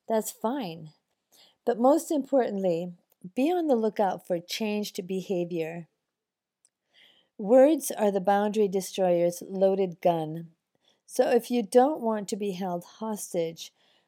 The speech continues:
watch to see if their actions line up with their words. As the saying goes, "The best apology is changed behavior."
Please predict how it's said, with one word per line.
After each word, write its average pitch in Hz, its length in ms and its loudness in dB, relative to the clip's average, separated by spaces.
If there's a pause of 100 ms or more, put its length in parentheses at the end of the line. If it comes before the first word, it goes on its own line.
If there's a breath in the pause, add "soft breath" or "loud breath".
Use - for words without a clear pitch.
watch 214 400 0
to 294 120 0
see 247 260 0
if 196 140 2
their 202 200 0
actions 180 580 -2
line 170 300 -2
up 165 200 -4
with 170 80 0
their 170 160 2
words. 160 640 0 (1120)
As 214 180 0
the 226 80 -2
saying 240 380 4
goes, 165 540 -2 (560 soft breath)
"The 208 80 2
best 254 340 6
apology 190 760 2
is 170 200 -2
changed 190 600 -6
behavior." 165 800 -2